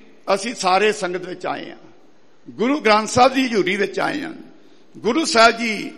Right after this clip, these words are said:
ਇਹ ਬਚਨ ਕਰਦੇ ਨੇ ਕਿ "ਗੁਰੂ ਕੇ ਪਿਆਰ ਵਾਲਿਆ, ਆ ਗੁਰੂ ਨੂੰ ਮੱਥਾ ਟੇਕ, ਇੱਥੇ ਆਪਣੀ ਭੈੜੀ ਮੱਤ, ਖੋਟੀ ਮੱਤ, ਖੋਟੇ ਕਰਮ ਰੱਖ ਦੇ, ਗੁਰੂ ਦੇ ਕੋਲ ਚੰਗੀ ਮੱਤ,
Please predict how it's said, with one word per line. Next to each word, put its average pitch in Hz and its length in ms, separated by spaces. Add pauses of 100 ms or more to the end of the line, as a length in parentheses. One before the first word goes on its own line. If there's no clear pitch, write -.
(560)
ਇਹ 254 180
ਬਚਨ 208 360
ਕਰਦੇ 202 360
ਨੇ 202 300 (580)
ਕਿ 220 120
"ਗੁਰੂ 196 280
ਕੇ 240 200
ਪਿਆਰ 208 340
ਵਾਲਿਆ, 214 560 (600)
ਆ 196 460
ਗੁਰੂ 220 380
ਨੂੰ 247 120
ਮੱਥਾ 208 340
ਟੇਕ, 214 480 (680)
ਇੱਥੇ 262 280
ਆਪਣੀ 226 560 (480)
ਭੈੜੀ 202 360
ਮੱਤ, 196 600 (360)
ਖੋਟੀ 240 460
ਮੱਤ, 196 580 (380)
ਖੋਟੇ 220 440
ਕਰਮ 214 420
ਰੱਖ 175 340
ਦੇ, 208 460 (340)
ਗੁਰੂ 226 320
ਦੇ 277 160
ਕੋਲ 214 440
ਚੰਗੀ 214 460
ਮੱਤ, 190 580